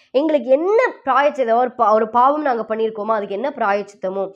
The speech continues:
எங்க ஏதாவது போய் பரிகாரம் பண்ணணுமா, நீங்க அதையும் சொல்லுங்க பெரியவா, கண்டிப்பா நாங்க பண்றோம்" அப்படின்னு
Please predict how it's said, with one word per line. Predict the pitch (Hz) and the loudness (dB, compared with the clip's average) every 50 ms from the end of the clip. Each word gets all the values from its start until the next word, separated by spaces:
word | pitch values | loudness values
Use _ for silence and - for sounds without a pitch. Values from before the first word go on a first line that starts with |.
| _ _ _ _ | _ _ _ _
எங்க | - 254 277 277 285 | -6 -4 0 2 4
ஏதாவது | 262 277 311 320 320 294 | 4 4 2 2 0 -2
போய் | 262 262 247 277 | -2 0 0 0
பரிகாரம் | 320 339 339 330 311 233 | 2 2 2 2 2 0
பண்ணணுமா, | 240 208 196 190 190 196 202 202 | -2 -6 -6 -6 -6 -6 -6 -6
நீங்க | 214 226 214 214 | -6 -6 -6 -6
அதையும் | 220 226 320 370 440 453 | -4 -2 0 0 0 0
சொல்லுங்க | 427 - - 269 247 240 233 | -2 -4 -6 -6 -6 -6 -8
பெரியவா, | 226 214 196 185 185 180 233 - 226 | -8 -10 -12 -10 -6 -4 -4 -6 -6
கண்டிப்பா | - 202 196 214 214 302 311 302 311 320 | -8 -12 -12 -12 -12 -12 -6 -2 -2 -2
நாங்க | 320 285 226 185 175 170 185 160 | 0 -2 -4 -6 -6 -8 -10 -12
பண்றோம்" | 143 139 160 175 175 165 175 _ _ _ _ _ _ - 175 | -10 -8 -8 -6 -8 -8 -10 _ _ _ _ _ _ -6 -6
அப்படின்னு | 180 - 240 269 302 311 302 | -6 -4 -6 -6 -4 -6 -6